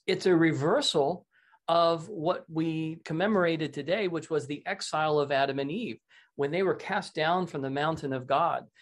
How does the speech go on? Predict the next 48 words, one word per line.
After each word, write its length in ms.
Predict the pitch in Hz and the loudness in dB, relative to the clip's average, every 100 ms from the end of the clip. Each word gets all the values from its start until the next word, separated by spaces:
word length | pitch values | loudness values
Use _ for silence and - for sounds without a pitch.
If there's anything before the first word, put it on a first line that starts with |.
| _ | _
when 200 | 135 143 | -4 -2
they 220 | 151 147 | 2 0
lost 440 | 143 135 165 165 - | 0 0 0 0 -4
the 80 | 131 | -6
garment 480 | 123 139 156 147 | -2 -2 -2 -4
of 160 | 135 117 117 117 _ | -6 -10 -12 -18 _
light. 380 | 131 151 147 - - _ _ - | -2 0 0 -4 -18 _ _ -12
And 140 | 123 131 | -6 -4
we 80 | |
heard 200 | 131 147 | 0 0
in, 180 | 139 131 135 | 0 -4 -8
in 160 | 127 | -8
the, 200 | 123 123 | -4 -2
the 100 | 120 | -2
book 160 | 139 139 | -4 -2
of 100 | 120 | 0
Romans 400 | 139 190 165 - | 0 2 -2 -4
today, 220 | 127 120 | -4 -2
reference 380 | 117 143 143 117 | 0 0 -2 -10
to 120 | 120 | -14
put 160 | - 160 | -4 2
on 160 | 160 | 2
the 140 | 160 151 | 2 2
armor 360 | 156 160 151 | 2 2 4
of 120 | 135 | 2
light. 200 | 147 143 | 0 -2
What's 140 | 135 170 | -4 -10
he 80 | 190 | -4
talking 380 | 165 196 170 | -2 -2 -2
about? 140 | 127 120 | -4 -4
He's 100 | 123 | -6
talking 180 | 156 147 | -6 -4
about 80 | |
the 60 | 127 | -6
garment 560 | 120 143 156 175 165 151 | -2 0 2 0 -2 -6
of 100 | 123 | -8
light 340 | 127 170 170 - _ - _ | -4 -4 -4 -12 _ -20 _
that 120 | 143 | -2
was 160 | 147 123 | 0 0
lost 400 | 131 147 170 - | 2 2 2 0
by 140 | 123 | 0
Adam 260 | 117 131 127 | 0 -2 -2
and 100 | 135 | -4
Eve, 220 | 165 143 | -4 -2
this, 300 | 127 123 - _ _ _ | -4 -4 -10 _ _ _
this 200 | 135 131 | -6 -6
royal 440 | 120 139 156 151 | 0 2 4 4
priestly, 800 | 139 - 160 160 - 139 135 131 | 2 -2 -4 -4 -6 -2 -2 -2